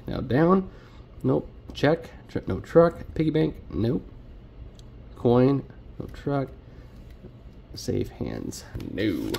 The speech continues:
And if you guys are new to the channel, don't forget to hit that subscribe button, hit that like rating. Definitely helps out. Keeps me motivated to keep on scratching on. It looks like this is a bang, bang, bang. We got four dollar Megas Holla.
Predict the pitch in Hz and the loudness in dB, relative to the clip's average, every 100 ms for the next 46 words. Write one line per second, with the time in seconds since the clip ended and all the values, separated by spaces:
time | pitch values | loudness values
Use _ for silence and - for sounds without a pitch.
0 | - - - - - - - - - - | -6 -14 -16 -16 -16 -16 -16 -16 -20 -20
1 | - - - - - - - - - - | -16 -16 -16 -20 -20 -20 -18 -18 -18 -18
2 | - - 185 208 233 214 165 214 220 185 | -16 0 4 10 10 12 12 12 10 8
3 | - 208 214 127 185 185 127 175 120 117 | 8 8 8 8 6 6 4 4 2 0
4 | 139 - - 156 143 143 139 120 120 113 | 0 -2 -2 0 4 2 2 0 0 -2
5 | 113 110 120 123 113 113 - - 202 208 | 0 0 0 -2 -4 -2 -4 0 2 2
6 | - - - - - - - - - 190 | -2 -18 -20 -20 -20 -20 -20 -6 2 4
7 | 135 127 139 147 143 - 127 127 123 120 | 8 8 8 6 4 2 0 4 6 6
8 | 123 - - 131 120 113 165 190 139 101 | 4 0 0 2 2 2 6 8 8 6
9 | 123 - 123 107 151 160 127 113 113 107 | 2 2 0 4 2 4 4 4 2 2
10 | 107 104 110 117 117 117 113 113 117 226 | 4 2 2 2 2 4 2 4 4 2
11 | 208 104 117 107 98 - - - - - | 2 4 4 2 0 -4 -16 -18 -16 -4
12 | - 131 127 123 123 120 120 117 123 120 | 6 8 10 8 8 6 4 2 4 4
13 | 160 | 4